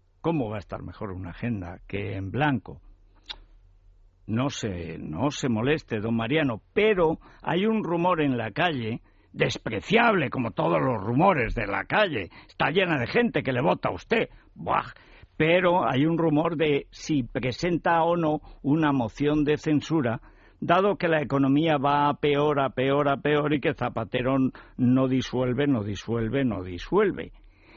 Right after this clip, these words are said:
Si a usted no le molesta demasiado, don Mariano,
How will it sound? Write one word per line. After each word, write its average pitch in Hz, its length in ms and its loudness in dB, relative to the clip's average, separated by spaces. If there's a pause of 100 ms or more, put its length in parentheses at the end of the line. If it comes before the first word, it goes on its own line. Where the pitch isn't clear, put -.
(120)
Si 156 400 2
a 147 80 4
usted 147 420 2 (280)
no 135 260 6
le 196 140 2
molesta 113 600 -2
demasiado, 120 920 -2
don 107 160 -2
Mariano, 123 460 0